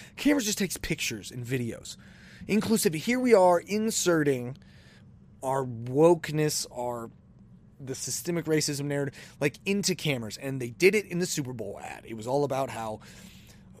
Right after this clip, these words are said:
you know, "You can't capture my skin. I'm always shadowy." And so, you know, for people who have darker skin and whatnot. And so basically the premise of it all and is that, you know, historically racism has seeped its way into cameras too. Cameras are racist. And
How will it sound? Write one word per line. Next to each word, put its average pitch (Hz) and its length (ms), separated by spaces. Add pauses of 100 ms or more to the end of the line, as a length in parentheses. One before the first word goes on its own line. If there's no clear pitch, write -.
you 143 120
know, 113 120
"You 113 100
can't 151 280
capture 143 340
my 135 140
skin. 127 340
I'm 120 100
always 127 240
shadowy." 120 720
And 113 120
so, 117 200
you 127 120
know, 117 80
for 123 140
people 131 300
who 127 40
have 113 120
darker 117 320
skin 117 280
and 110 120
whatnot. 110 400
And 120 120
so 120 160
basically 165 680 (300)
the 160 100
premise 226 420
of 139 120
it 127 100
all 113 300
and 120 220 (1500)
is 139 160
that, 135 240
you 139 60
know, 131 80
historically 135 840 (300)
racism 143 520
has 127 120
seeped - 300
its 127 140
way 123 140
into 113 140
cameras 143 560
too. 165 160
Cameras 160 380
are 123 80
racist. 107 440
And 123 200